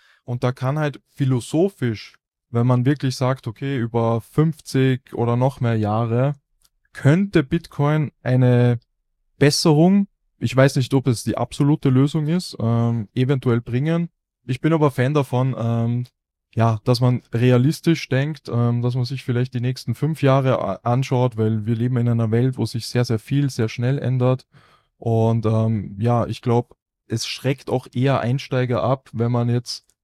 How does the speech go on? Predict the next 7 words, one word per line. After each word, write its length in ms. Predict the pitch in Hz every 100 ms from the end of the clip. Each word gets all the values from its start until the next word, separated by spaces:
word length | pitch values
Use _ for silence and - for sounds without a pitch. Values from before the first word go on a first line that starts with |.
| _
mit 140 | 127
der 120 | 110 -
absoluten 600 | - - 123 131 135 113
Wahrheit 380 | 110 131 131 -
kommt 340 | 131 131 135
und, 360 | 104 123 120 104
ähm, 460 | 113 117 120 120